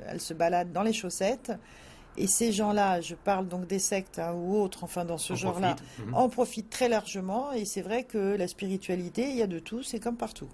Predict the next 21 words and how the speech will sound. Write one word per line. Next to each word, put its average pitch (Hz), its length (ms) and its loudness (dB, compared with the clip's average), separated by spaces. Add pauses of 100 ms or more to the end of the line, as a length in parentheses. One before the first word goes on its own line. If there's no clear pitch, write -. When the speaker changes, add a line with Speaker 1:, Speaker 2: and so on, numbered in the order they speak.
(120)
Speaker 2:
<laughs> - 40 4 (640)
Eh 127 100 4
ben 107 140 -2
oui. 113 120 -6
Speaker 1:
Voilà. 147 280 2 (220)
Tiens, 254 100 0
Speaker 2:
Donc, - 100 6
Speaker 1:
ça 247 80 4
arrive, 175 220 -2
hein. 190 80 -4
Speaker 2:
donc 185 180 -2
méfiance, 123 340 -2
Speaker 1:
Donc, 175 60 -10
Speaker 2:
mais 139 80 2
le 135 80 2
bouche 127 220 -4
à 113 80 -2
oreille 123 400 0
est 143 80 -2
le 131 60 -2
meilleur. 98 340 -4